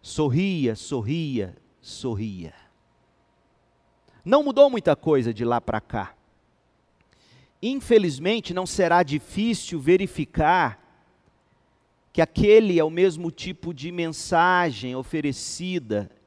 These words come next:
em todos os lugares hoje, dos programas de televisão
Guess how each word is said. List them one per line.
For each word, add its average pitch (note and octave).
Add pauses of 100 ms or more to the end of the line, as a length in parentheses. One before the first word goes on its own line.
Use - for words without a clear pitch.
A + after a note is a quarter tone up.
(100)
em D3
todos F#3
os D3
lugares G#2
hoje, G#2+ (1400)
dos C#3
programas D#3+
de C#3
televisão D3